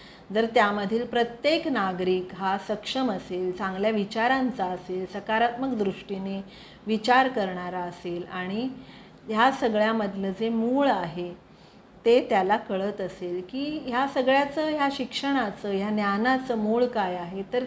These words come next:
ते प्रेम आहे, की प्रत्येक जीवावर, प्रत्येक घटकावर, प्रत्येक कणाकणावर या जगाच्या मला प्रेम करणं आवश्यक आहे.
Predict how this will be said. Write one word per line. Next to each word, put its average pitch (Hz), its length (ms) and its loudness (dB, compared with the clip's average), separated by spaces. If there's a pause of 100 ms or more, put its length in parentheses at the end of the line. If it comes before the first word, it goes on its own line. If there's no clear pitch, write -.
ते 302 80 -4
प्रेम 214 480 2
आहे, 180 460 -10 (1500)
की 349 260 6 (160)
प्रत्येक 285 680 4
जीवावर, 214 600 4
प्रत्येक 247 680 0
घटकावर, 214 840 4
प्रत्येक 254 800 -2
कणाकणावर 233 920 2
या 220 180 0
जगाच्या 185 540 -2
मला 254 220 2
प्रेम 214 380 0
करणं 185 340 -4
आवश्यक 170 640 -8
आहे. 170 220 -12